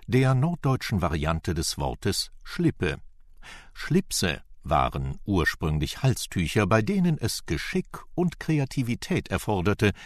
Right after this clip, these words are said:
sie modisch zu falten und zu binden. Die heutige Form ist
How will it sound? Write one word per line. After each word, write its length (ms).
sie 300
modisch 640
zu 140
falten 600
und 240
zu 160
binden. 420
Die 160
heutige 420
Form 280
ist 340